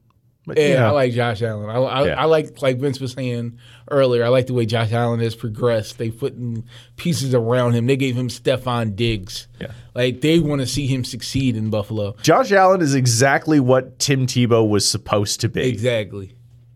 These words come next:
Speaker 2: My whole thing is with Buffalo is I can't bring myself to congratulate Sean McDermott because of what he did as defensive coordinator. I, I don't get how it's not,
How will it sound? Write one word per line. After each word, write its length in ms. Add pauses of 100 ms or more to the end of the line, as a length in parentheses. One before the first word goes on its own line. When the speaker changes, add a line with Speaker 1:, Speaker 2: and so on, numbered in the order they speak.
(1500)
Speaker 2:
My 100
whole 180
thing 240
is 160
with 140
Buffalo 500 (380)
is 320 (340)
I 120
can't 360
bring 320
myself 580 (440)
to 120
congratulate 640
Sean 300
McDermott 520 (480)
because 240
of 100
what 200
he 140
did 280
as 120
defensive 420
coordinator. 580
I, 320
I 120
don't 280
get 300 (280)
how 300 (140)
it's 180
not, 240